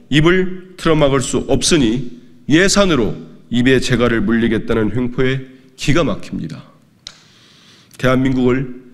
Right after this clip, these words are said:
마치 일제강점기로 되돌린 듯 폭주하는 윤석열 정부의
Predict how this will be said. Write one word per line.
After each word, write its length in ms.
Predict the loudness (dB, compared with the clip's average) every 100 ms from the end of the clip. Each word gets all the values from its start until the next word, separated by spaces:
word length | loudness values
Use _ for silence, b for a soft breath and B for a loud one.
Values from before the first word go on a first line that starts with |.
| -6
마치 800 | -2 -2 -2 -2 -2 -2 -8 -18 -20 -2
일제강점기로 1160 | 0 0 2 2 2 2 2 2 2 2 2 2
되돌린 480 | 0 2 2 0
듯 560 | 0 -4 -4 -18 -20 _
폭주하는 760 | 2 2 0 -2 0 0 -4 -8 B B B 0
윤석열 540 | 0 2 2 4 2
정부의 720 | 2 2 4 4 4 0 -12